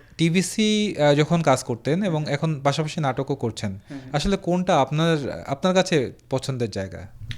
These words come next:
Speaker 2: আহ, পছন্দের জায়গা বলতে গেলে এখন আর কি ফিকশনই, টিভি নাটক যেটা বা চ-, আহ, নাটক যেটাকে আমরা বলি। So, ultimately বিজ্ঞাপন আর কি অনেকগুলো করার পরে তারপর ফিকশন আসছে। So, of course, অনেকগুলো এটিকেটস যেগুলো অ্যাক্টিংয়ের যে ক্রাফটিংয়ের জায়গাটা আরও, ওটা আরও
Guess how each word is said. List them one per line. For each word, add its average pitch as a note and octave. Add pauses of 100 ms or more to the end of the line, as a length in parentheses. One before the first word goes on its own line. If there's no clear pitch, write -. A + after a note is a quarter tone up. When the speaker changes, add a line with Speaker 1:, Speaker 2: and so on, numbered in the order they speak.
Speaker 2:
আহ, C#3+
পছন্দের G#3
জায়গা A3+
বলতে F#3
গেলে F3
এখন D#3
আর C3+
কি B2+
ফিকশনই, C3+
টিভি B2
নাটক A#2
যেটা A2
বা A2
চ-, -
আহ, G#2 (380)
নাটক A#2+
যেটাকে A2+
আমরা G#2
বলি। G#2 (800)
So, C#3+ (400)
ultimately F3+ (120)
বিজ্ঞাপন F#3+
আর D#3+
কি D#3+
অনেকগুলো D#3+
করার D#3
পরে C#3+
তারপর C3
ফিকশন C3
আসছে। B2
So, C#3
of D3
course, D3
অনেকগুলো C3+
এটিকেটস B2+
যেগুলো A#2+
অ্যাক্টিংয়ের A#2
যে B2
ক্রাফটিংয়ের A#2
জায়গাটা A2
আরও, A2
ওটা G#2+
আরও G#2+